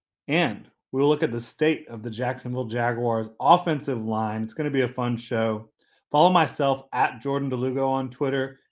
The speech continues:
Generation Jaguar at Generation Jag. Let's go ahead and jump in to these pre-draft visits. We already talked about, um, Aiden Hutchinson, Ikem Ekwonu,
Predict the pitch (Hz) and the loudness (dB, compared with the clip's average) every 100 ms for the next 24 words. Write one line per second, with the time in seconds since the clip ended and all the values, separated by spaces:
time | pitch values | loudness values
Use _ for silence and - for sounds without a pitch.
0 | - 139 135 131 131 113 120 120 117 120 | -6 2 2 2 -2 -2 0 0 2 0
1 | 120 - 131 131 123 131 120 117 117 117 | -2 0 0 0 -4 -2 -2 -2 -4 -6
2 | 110 107 104 101 95 _ _ _ _ _ | -4 -4 -6 -8 -16 _ _ _ _ _
3 | _ _ _ _ _ _ _ _ _ 139 | _ _ _ _ _ _ _ _ _ -14
4 | - 247 185 156 143 120 127 127 127 117 | 0 4 6 6 4 2 0 0 -2 -4
5 | 101 95 _ _ _ - 143 123 131 127 | -6 -10 _ _ _ -8 -4 -2 0 0
6 | 120 110 - _ _ _ _ _ 165 156 | -2 -4 -12 _ _ _ _ _ 2 4
7 | 143 135 107 113 120 139 - - - _ | 6 6 4 0 -2 -4 -10 -20 -20 _
8 | _ _ _ _ - 135 147 143 139 139 | _ _ _ _ 0 4 4 2 2 2
9 | - 143 139 135 135 - 123 104 104 - | 2 2 4 4 2 -6 -14 -12 -14 -18
10 | _ 143 139 127 143 151 147 139 151 147 | _ -2 0 0 -2 -2 -4 -6 -6 -6
11 | 147 _ - 135 147 135 113 - 147 151 | -10 _ -10 -4 -2 -2 -2 -2 0 2
12 | 151 151 | 2 -2